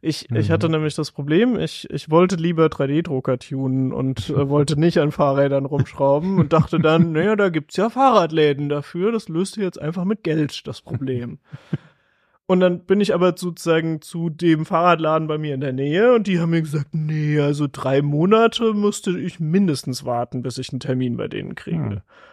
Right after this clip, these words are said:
Speaker 1: Und ich habe halt gemeint, so, „Ja, Leute, meine, meine Kette ist gerissen, also <laughs> ich will jetzt nicht drei Monate warten.“
Speaker 3: Hm.
Speaker 2: Mhm.
Speaker 3: Da, da war auch meine Erkenntnis, mein Stand war so, „Ja, du musst, das ist mega kompliziert, du musst dann, wenn du die zumachen willst, dann so einen speziellen,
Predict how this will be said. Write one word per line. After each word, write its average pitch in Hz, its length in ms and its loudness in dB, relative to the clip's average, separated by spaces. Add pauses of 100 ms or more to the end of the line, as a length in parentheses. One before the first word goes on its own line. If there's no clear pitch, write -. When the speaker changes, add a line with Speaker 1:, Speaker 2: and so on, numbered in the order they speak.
(640)
Speaker 1:
Und 147 140 0
ich 151 180 4
habe 156 180 2
halt 147 140 2
gemeint, 143 280 0
so, 147 80 -4
„Ja, 139 160 -4
Leute, 147 280 0
meine, 143 280 0 (180)
meine 143 260 -4
Kette - 280 -4
ist 139 180 -6
gerissen, 139 500 -4
also 143 320 0 (340)
<laughs> - 320 -20
ich 160 220 -8
will 190 140 2
jetzt 180 220 2
nicht 185 240 2
drei 160 240 2
Monate 156 540 2
warten.“ 143 380 -6
Speaker 3:
Hm. 214 280 4
Speaker 2:
Mhm. 110 360 -8 (200)
Speaker 3:
Da, 131 120 2 (360)
da 117 160 4
war 131 80 6
auch 131 180 2
meine 139 220 2
Erkenntnis, 135 500 0
mein 127 180 2
Stand 135 300 -2
war 147 140 2
so, 123 120 0
„Ja, 127 200 2
du 127 80 2
musst, 127 240 0
das 120 100 -4
ist 131 120 -4
mega 131 260 4
kompliziert, 123 440 0
du 131 40 0
musst 123 240 0
dann, 120 180 0
wenn 120 140 2
du 113 60 -2
die 113 140 -2
zumachen 139 540 2
willst, 120 280 -2
dann 120 140 4
so 110 80 0
einen 113 80 2
speziellen, 123 640 0